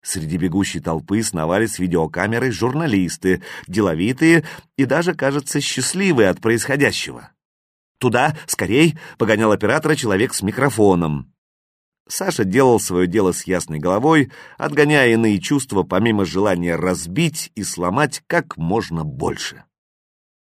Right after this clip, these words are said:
На асфальте, увидел Саша, лежали плюшевые игрушки, служившие призами в разбитом и поваленном стеклянном игровом автомате. Розовые и жёлтые, жалкие,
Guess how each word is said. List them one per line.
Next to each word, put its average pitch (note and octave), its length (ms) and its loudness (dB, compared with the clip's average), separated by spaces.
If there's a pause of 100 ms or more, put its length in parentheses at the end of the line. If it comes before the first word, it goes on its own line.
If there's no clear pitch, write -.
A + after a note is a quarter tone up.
(120)
На D2+ 160 -6
асфальте, C#3+ 560 0
увидел E2 340 -2
Саша, C3 480 -2 (380)
лежали D#3 360 2
плюшевые D#3+ 500 0
игрушки, G#2 760 0 (260)
служившие G#2 600 0
призами A#2 500 2
в G2+ 60 2
разбитом F#2+ 540 0
и D#2+ 40 0
поваленном F2+ 440 0
стеклянном F2 560 -2
игровом E2 380 0
автомате. F#2 720 -4 (420)
Розовые F2+ 600 -4
и C#2+ 160 -14
жёлтые, G#2+ 600 -2 (400)
жалкие, G#2 680 -6